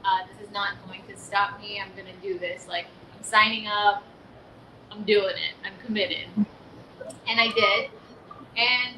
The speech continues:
it was, it was nice. I loved learning about coaching. I loved taking the classes. I loved getting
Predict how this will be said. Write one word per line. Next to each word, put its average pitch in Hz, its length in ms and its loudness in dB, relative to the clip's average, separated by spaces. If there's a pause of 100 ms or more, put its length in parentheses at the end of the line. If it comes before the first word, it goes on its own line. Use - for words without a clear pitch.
it 233 200 -4
was, 240 300 0 (480)
it 254 40 -8
was 285 200 -4
nice. 233 360 0
I 196 120 -8 (100)
loved 220 420 0 (220)
learning 214 320 -10
about 202 400 -2
coaching. 214 480 -8
I 185 180 -10
loved 185 240 -4
taking 202 280 -12
the 180 80 -12 (120)
classes. 190 480 -2
I 175 160 -14
loved 180 220 -8
getting 180 240 -10